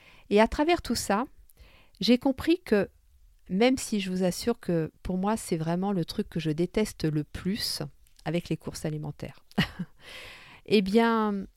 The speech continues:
malgré ça, je me suis rendu compte que j'étais une personne très organisée et régulière dans des tâches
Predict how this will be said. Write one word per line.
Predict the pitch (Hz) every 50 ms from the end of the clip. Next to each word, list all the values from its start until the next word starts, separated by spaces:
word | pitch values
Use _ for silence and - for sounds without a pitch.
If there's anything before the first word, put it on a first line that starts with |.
| _ _ _ _ _ _ _ _ _ _ _ _ -
malgré | 196 220 240 262 240 - 226
ça, | 220 - - - 175 175 - - _ _ _ - -
je | - -
me | 208
suis | 196 - 233
rendu | 220 220 214 214
compte | - - 233 233 -
que | - 196
j'étais | 180 - 190 - 208
une | 196 190
personne | - 208 202 196 - - - 220 226 226 233 - _ _ _ -
très | - - - 277 269 -
organisée | 226 214 196 202 190 190 196 196 185 185 185 196 240 - _ _ - - - - - _ _ -
et | - 202 202 - -
régulière | - 170 - 226 247 254 214 208 214 202 208 214 214 240 240 226
dans | - 190 185 185 180 175 170 165 -
des | 185 170 190 190
tâches | - - 226 233 254 - - - -